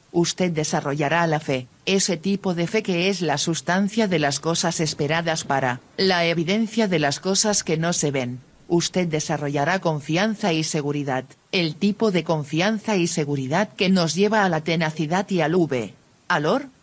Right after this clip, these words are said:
Usted desarrollará el poder de concentración que le permitirá excluir todo pensamiento excepto aquellos que están asociados con el propósito.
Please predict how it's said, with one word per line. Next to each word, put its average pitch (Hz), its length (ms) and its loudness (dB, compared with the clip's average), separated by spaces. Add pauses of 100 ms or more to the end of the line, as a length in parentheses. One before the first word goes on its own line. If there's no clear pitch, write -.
Usted 175 380 0
desarrollará 147 840 -2
el 156 160 0
poder 156 340 -4
de 151 140 0
concentración 143 960 0
que 170 180 -2
le 147 100 -2
permitirá 151 640 -2
excluir 165 640 0
todo 180 320 0
pensamiento 180 720 0
excepto 156 640 -2
aquellos 143 460 -2
que 147 200 -2
están 185 340 0
asociados 165 720 0
con 170 180 0
el 156 140 0
propósito. 139 800 -4